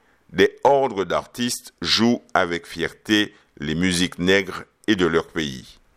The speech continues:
Et des anciens jeunes et non moins talentueux musiciens ont réalisé un produit dérivé qu'ils appellent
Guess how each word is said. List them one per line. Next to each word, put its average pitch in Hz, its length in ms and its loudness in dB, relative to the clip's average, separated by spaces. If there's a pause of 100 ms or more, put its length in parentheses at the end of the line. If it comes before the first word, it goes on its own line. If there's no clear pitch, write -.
(520)
Et 78 100 2
des 71 280 0
anciens 82 360 0
jeunes 117 440 2 (340)
et 87 120 -2
non 107 240 2
moins 120 180 0
talentueux 95 540 -2
musiciens 87 600 -2 (120)
ont 95 80 2
réalisé 117 760 0
un 87 80 -4
produit 107 420 0
dérivé 87 600 -2 (260)
qu'ils 80 260 -2
appellent 95 520 0